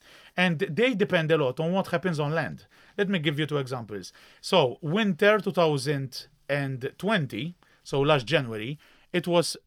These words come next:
uh, was really dry and really warm by any standards, whilst Ja-, the preceding January, January two thousand nineteen, was the complete opposite, very wet and very cold.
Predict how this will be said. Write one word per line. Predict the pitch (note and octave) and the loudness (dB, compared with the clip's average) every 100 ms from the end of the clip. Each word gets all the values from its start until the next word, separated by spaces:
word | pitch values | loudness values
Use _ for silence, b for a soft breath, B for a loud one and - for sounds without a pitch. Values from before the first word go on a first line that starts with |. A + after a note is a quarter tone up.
| D#3+ | 0
uh, | D#3 D3 | 2 2
was | D#3 E3 C3 | 4 4 4
really | D#3 E3 D#3+ | 2 4 2
dry | C3 C#3 C3+ F3 E3+ _ | 2 2 2 0 -4 _
and | C#3+ C3+ | -8 -4
really | C#3+ C#3 | -2 0
warm | C3 C3+ B2+ A#2 E3+ F#3+ - | 0 0 -2 -2 -2 -6 -8
by | C3 B2+ | -6 -4
any | C3 | -4
standards, | - A#2 C#3+ G#3+ B3 - b b b b | -6 -4 0 0 -2 -8 b b b b
whilst | D#3+ F3+ E3+ D3+ - A2+ | 4 6 6 4 -6 -4
Ja-, | F#3+ G#3 | 0 0
the | D#3+ | -2
preceding | D3+ D#3+ C4 G3 E3 | -6 -4 -4 -2 0
January, | E3 D3 A#2+ A#2+ | 0 0 -2 -6
January | D3 D3+ C#3 | -4 -4 -6
two | C#3 | -4
thousand | D3+ C3+ E3 | -4 -4 -2
nineteen, | G3 D#3+ D#3 | -4 -4 -4
was | D3+ | -4
the | C#3+ | -6
complete | D#3+ C#3+ C#3 | -6 -6 -6
opposite, | D3 - G#2+ G2+ | -6 -6 -10 -10
very | A2 B2+ B2+ | -8 -4 -2
wet | A2+ D3+ E3 | -2 -4 -6
and | C#3 | -8
very | A2+ G#2+ | -8 -6
cold. | F#3 A#2 C#2+ | -2 -2 -4